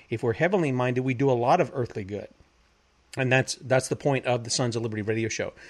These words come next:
So if you'd like to check us out online, please do so, sons of liberty radio dot com. Also,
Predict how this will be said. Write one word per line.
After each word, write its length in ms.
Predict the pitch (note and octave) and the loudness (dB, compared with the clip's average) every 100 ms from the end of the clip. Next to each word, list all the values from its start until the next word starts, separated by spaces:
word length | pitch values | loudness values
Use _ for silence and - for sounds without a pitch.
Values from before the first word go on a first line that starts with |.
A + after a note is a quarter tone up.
| - - | -20 -6
So 100 | D3+ | -2
if 60 | |
you'd 100 | F#3 | 4
like 120 | G3+ F#3+ | 6 6
to 80 | |
check 160 | E3 F#3 | 4 2
us 100 | D#3+ | 4
out 120 | E3+ | 4
online, 320 | D3 C3 D3+ | 4 2 0
please 180 | D#3 B2 | 0 2
do 140 | B2+ D#3+ | 2 4
so, 180 | F3+ | 4
sons 340 | F#3+ - E3+ F3 | 4 4 4 2
of 80 | C3 | 2
liberty 240 | C#3+ B2 | 2 2
radio 340 | A2 A#2 A2 A2 | 0 0 2 2
dot 280 | G#2 G#2 - | 2 0 0
com. 360 | D3+ F#3+ A#3+ - _ _ _ _ _ _ _ - - | 2 4 2 -4 _ _ _ _ _ _ _ -10 4
Also, 540 | D3+ - D#3 C#3 C#3+ | 4 6 6 6 4